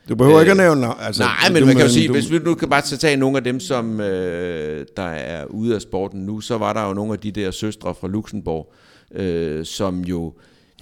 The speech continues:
Speaker 2: to uger før nogle af de <laughs> allervigtigste præstationer, stort set ikke kunne,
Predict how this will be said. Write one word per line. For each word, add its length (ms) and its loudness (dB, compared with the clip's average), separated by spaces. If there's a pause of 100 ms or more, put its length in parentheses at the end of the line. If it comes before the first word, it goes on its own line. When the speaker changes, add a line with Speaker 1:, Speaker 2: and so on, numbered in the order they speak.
(320)
Speaker 2:
to 220 4
uger 260 4
før 280 2
nogle 280 2
af 60 2
de 100 -4 (100)
<laughs> 100 4
allervigtigste 840 -2
præstationer, 840 -8 (380)
stort 380 -4
set 160 -6
ikke 140 -8
kunne, 140 -10